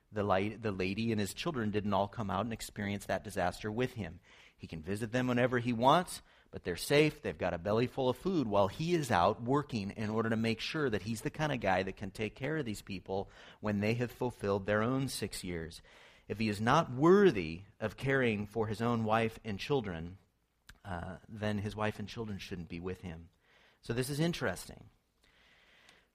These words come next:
Let's move on to verse six. Verse six. Now, the next few verses, um, since the Hebrew slave situation was humane,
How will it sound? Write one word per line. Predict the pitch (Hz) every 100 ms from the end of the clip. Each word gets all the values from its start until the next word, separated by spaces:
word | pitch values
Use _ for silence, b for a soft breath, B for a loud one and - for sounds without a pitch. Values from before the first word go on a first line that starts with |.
| -
Let's | 139 143
move | 147 131
on | 120 101 110 131
to | 113
verse | 113 123
six. | - 165 147 - - - _ _ _ _ _ _ _ _ _ _ _ _ _ _ - -
Verse | 107 117
six. | - 156 107 -
Now, | 107
the | 104
next | 127 -
few | - 147
verses, | 98 98 92 95 95 120 - 120
um, | 101 90 82 87 95 _ _ b b b b b
since | - - 170 202 -
the | 160
Hebrew | - 175 156 135
slave | - 147 143 131
situation | - 139 - 123 117 113 113
was | 101 95
humane, | - 127 107 113 107 82 80